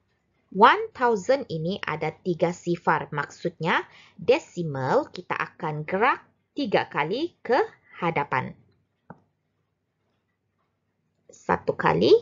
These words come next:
dua kali, tiga kali. Okey, sekarang desimal sudah pindah di hadapan. So, the answer is two point seven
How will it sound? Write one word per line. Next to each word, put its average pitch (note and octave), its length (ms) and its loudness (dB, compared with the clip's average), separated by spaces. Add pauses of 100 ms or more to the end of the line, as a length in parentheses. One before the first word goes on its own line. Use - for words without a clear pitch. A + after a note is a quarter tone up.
(1120)
dua D#3 400 -2
kali, E3+ 360 2 (920)
tiga F3+ 280 0
kali. D3+ 320 -4 (360)
Okey, - 200 0
sekarang G#3 560 0
desimal F3+ 480 -2
sudah E3+ 240 -4
pindah E3 400 -4
di C4 240 -2 (400)
hadapan. D3+ 800 -4 (320)
So, F3 560 2
the D#3 160 -4
answer E3+ 800 -2
is F#3+ 560 -2 (1200)
two D4 480 2 (320)
point F#3 520 0 (960)
seven B3+ 1160 -2